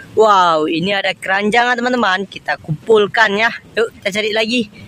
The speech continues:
La, la, la, la, la. Wadidaw, lihat, teman-teman. Ada banyak sekali tumpukan mainan.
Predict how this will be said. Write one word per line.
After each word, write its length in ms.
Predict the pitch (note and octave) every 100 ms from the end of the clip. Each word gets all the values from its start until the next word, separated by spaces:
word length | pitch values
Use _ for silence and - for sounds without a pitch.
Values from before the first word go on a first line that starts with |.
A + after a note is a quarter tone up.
| - - - -
La, 400 | B3+ D#4 D#4+ E4
la, 160 | D4
la, 240 | C4 B3 A#3+
la, 200 | A3+ G3+
la. 320 | G3+ F#3 E3+ E3+ F3 - -
Wadidaw, 1040 | D#4+ E4 C4 B3 G#3 C4+ C#4 F#4 G4+ G4+ D#4 C#4
lihat, 480 | D4 C4+ B3 C4+
teman-teman. 640 | - D4 E4 F4+ D#4+ C#4 C#4+ -
Ada 320 | F3+ F3+ A#3 A3+
banyak 320 | A#3+ A3+ A3
sekali 560 | - - A3 G3 A#3+
tumpukan 560 | A3 B3 B3 B3 D#4+ E4
mainan. 640 | D#4+ F4+ F4+ G4 F#4+ C4+